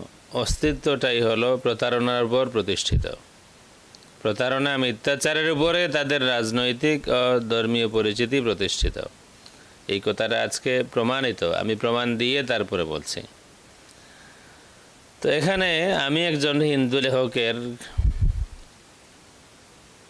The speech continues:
কথা তুলে ধরছি। অন্তত পক্ষে একটা কথা তো আছে এখন মার্কেটে, সেটা হলো বিদ্যমান ইতিহাস।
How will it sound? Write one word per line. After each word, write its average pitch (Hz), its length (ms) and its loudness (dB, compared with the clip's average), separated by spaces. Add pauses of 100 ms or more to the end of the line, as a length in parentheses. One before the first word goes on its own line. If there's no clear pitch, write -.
কথা 127 380 0
তুলে 107 260 0
ধরছি। 110 420 0 (960)
অন্তত 185 420 2 (120)
পক্ষে 139 480 0
একটা 120 380 -2
কথা 123 200 2
তো 120 120 0
আছে 107 380 0
এখন 98 180 -2
মার্কেটে, 92 480 -2
সেটা 110 280 -2
হলো 123 300 2 (400)
বিদ্যমান 123 640 0
ইতিহাস। 82 720 -4